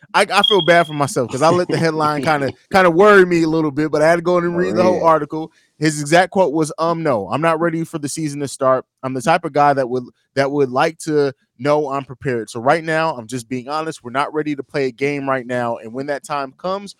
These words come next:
Speaker 1: we will be ready. So right now, no, not ready to play a game." But considering everything that he said there, uh, considering he is coming, new coach, new offensive scheme that's built more so around him,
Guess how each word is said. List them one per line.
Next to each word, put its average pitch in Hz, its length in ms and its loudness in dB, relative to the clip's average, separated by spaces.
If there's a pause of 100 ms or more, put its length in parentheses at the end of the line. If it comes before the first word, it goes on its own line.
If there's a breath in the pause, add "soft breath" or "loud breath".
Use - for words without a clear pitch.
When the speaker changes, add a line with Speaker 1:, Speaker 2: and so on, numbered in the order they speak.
(120)
Speaker 1:
we 127 140 -8
will 156 260 0
be 139 160 -6
ready. 107 240 -6
So - 180 -14
right 135 280 0
now, 156 340 -4 (180)
no, 160 380 -4 (240)
not 147 240 -2
ready 139 220 -4
to 120 80 -6
play 113 260 -6
a 101 40 -10
game." 95 300 -20 (500)
But 254 260 0 (100)
considering 233 540 -2
everything 185 460 -6
that 160 120 0
he 151 80 -2
said 143 320 0
there, 135 320 -2 (320)
uh, 139 160 -2
considering 214 400 -4
he 175 140 -2
is 175 160 0
coming, 143 420 -6
new 185 140 -2
coach, 156 500 0
new 175 160 0
offensive 175 420 0
scheme 147 320 -12
that's 135 160 -8
built 147 300 -4 (120)
more 143 260 -2
so 147 180 -4
around 139 320 -2
him, 131 220 -12